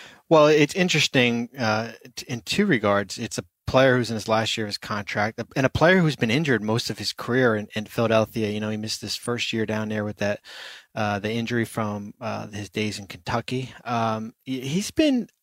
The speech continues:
fair in, in the time he's played. I mean, there's been some good moments. There's been some, um, not so good moments.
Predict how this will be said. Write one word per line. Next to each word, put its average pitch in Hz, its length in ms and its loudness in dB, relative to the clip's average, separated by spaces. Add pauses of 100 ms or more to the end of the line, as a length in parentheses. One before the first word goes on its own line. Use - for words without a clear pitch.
fair 151 540 4 (120)
in, 147 240 2
in 139 100 2
the 127 60 2
time 147 280 4
he's 143 120 4
played. 165 560 6
I 143 120 2
mean, 156 140 2
there's 151 180 4
been 165 140 0
some 143 220 0
good 143 160 6
moments. 147 380 2
There's 131 200 -2
been 131 160 -2
some, 127 260 -2 (500)
um, 117 280 0
not 127 220 2
so 139 160 2
good 135 200 2
moments. 135 380 2